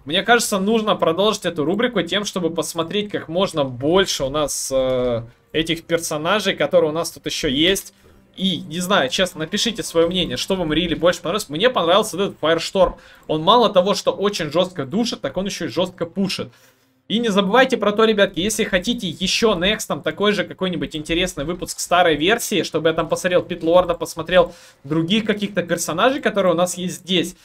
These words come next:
Гоу, наберем полторы тысячи лайков и посмотрим, сколько у нас, так сказать, осталось олдов, которые еще когда-то играли и помнят этого инвокера хотя бы, или какого-то персонажа из вот этих виспов. В принципе, ребятки, я сейчас додушу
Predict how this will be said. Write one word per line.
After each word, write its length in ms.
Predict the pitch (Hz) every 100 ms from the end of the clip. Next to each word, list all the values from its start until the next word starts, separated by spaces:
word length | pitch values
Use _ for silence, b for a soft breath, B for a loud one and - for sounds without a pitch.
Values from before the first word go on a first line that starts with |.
| b b
Гоу, 200 | 202 220
наберем 420 | 185 185 202 151
полторы 300 | 156 165 185
тысячи 360 | 185 180 - 160
лайков 420 | 160 226 - - b b b
и 80 | 147
посмотрим, 580 | 196 - 214 165 120 - -
сколько 360 | - - 220 208
у 100 | 180
нас, 220 | 175 -
так 160 | 196
сказать, 320 | - 160 165 165
осталось 560 | 175 - 202 160 -
олдов, 380 | 196 220 214 -
которые 340 | 156 - 175 165
еще 280 | 165 202
когда-то 440 | 196 151 190 202 180
играли 540 | 170 147 165 190 170
и 60 | 131
помнят 520 | - 214 220 180 -
этого 240 | 175 156
инвокера 600 | 151 156 143 214 220 180
хотя 400 | - 160 160 175
бы, 120 | 151 117
или 180 | 165
какого-то 600 | 165 147 214 214 196 147 - _
персонажа 520 | 208 208 208 247 233 - 208
из 280 | 202 202 -
вот 360 | 139 160 165 165 -
этих 400 | 147 139 120 _ _ -
виспов. 460 | 131 - 147 123 - b b -
В 20 |
принципе, 380 | 214 269 - 220
ребятки, 480 | 196 180 180 110 - _ _ _ _ _ 139
я 140 | 151
сейчас 320 | 156 156 139
додушу 560 | 131 143 165 - 123